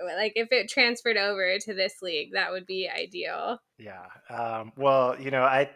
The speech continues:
Speaker 2: I'm just happy to actually be rid of the curse because I think it was draining all my luck from Bonos. Um, and, you know, that's just accounted for my horrible luck, uh, i-, in both leagues, even though I, it,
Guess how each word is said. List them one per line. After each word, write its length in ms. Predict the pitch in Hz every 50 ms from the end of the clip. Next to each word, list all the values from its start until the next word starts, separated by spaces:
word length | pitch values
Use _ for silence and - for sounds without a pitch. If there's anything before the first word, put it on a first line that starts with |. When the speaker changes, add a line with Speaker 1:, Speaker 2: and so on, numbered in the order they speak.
| -
Speaker 2:
I'm 260 | - 143 147 147 139 143
just 180 | - - 156 -
happy 240 | 185 175 170 151 147
to 80 | 143 139
actually 320 | 131 127 120 - - 123 113
be 160 | 104 113 110
rid 200 | 104 113 110 104
of 140 | 107 98 _ _ -
the 80 | 117
curse 380 | - - 110 104 104 101 - -
because 440 | - 110 - - 110 104 104 - 156
I 100 | 147 -
think 220 | - 160 156 -
it 40 | 165
was 160 | 151 139 123
draining 480 | - - 127 127 135 135 135 135 131 131
all 280 | - 123 120 120 117
my 160 | 117 113 110
luck 340 | 110 110 107 107 104 - - - - - - - _
from 180 | - 120 113 110
Bonos. 720 | 117 110 110 110 110 107 104 101 104 101 98 - - -
Um, 440 | 123 110 110 110 107 107 101 110 113 123
and, 420 | 120 117 120 120 120 120 120 117 123
you 120 | 131 135 131
know, 80 | 131
that's 220 | 123 143 139 139 -
just 160 | - 131 -
accounted 340 | 147 - 143 135 127 127 -
for 100 | - 127
my 340 | 120 123 131 131 123 123 120 - - - - - - - - - _
horrible 480 | - - 160 160 160 156 143 151 147
luck, 320 | 143 147 151 147 143 143 - - - - - 147
uh, 460 | 151 139 135 131 135 135 131 135 139 - - - _ 135
i-, 40 | 165
in 200 | 147 160 147 135
both 280 | 143 147 165 156 -
leagues, 260 | 143 123 113 117 - 147
even 160 | 151 147 147
though 280 | 147 143 139 135 135 135
I, 160 | 135 139 151
it, 300 | 156 147 175 180 180